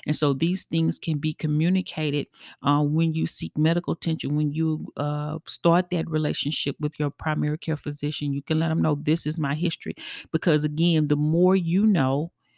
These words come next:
and you can tell the physician, the more they know what to start screening you for. So if you, you know, if you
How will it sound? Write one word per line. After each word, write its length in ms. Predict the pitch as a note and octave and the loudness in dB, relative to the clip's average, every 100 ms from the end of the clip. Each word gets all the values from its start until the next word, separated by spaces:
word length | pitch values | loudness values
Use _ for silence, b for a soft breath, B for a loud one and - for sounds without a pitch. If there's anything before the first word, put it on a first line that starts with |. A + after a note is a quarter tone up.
| _ _ _ _ | _ _ _ _
and 220 | D#3 D#3 | 2 4
you 100 | D#3 | 2
can 240 | F3 F3 D#3 | -2 -2 -4
tell 300 | - F3 E3+ | -2 0 2
the 120 | E3 | 0
physician, 600 | D#3+ D3+ D#3 F3+ - D3 | 0 -2 0 0 0 0
the 80 | D3 | 0
more 480 | D3 D3+ D#3 E3 E3+ | 2 0 2 4 2
they 340 | D#3+ D#3+ F3+ | 0 0 0
know 480 | F3 D#3+ D3+ D3 C#3+ - | 2 2 2 0 -4 0
what 280 | E3+ - - | 0 0 -4
to 100 | E3+ | -6
start 400 | - D#3 D3 - | -2 0 0 0
screening 600 | - - F#3 G3 G3 E3 | -2 -2 2 4 4 2
you 120 | D3+ | 0
for. 420 | D#3 - C#3+ B2 B B B | -6 -4 -4 -4 B B B
So 440 | - D#3+ D3 C#3+ - B _ | -2 2 2 0 -2 B _
if 160 | D#3 D3 | 0 2
you, 420 | D#3 E3+ F#3+ F#3 - | -4 -2 0 -2 0
you 100 | F3 | 0
know, 280 | E3 D#3 D#3 | 2 2 0
if 160 | D3 D3 - | 0 -2 -2
you 460 | D#3 D#3+ F3+ F3 | -8 -4 -2 -2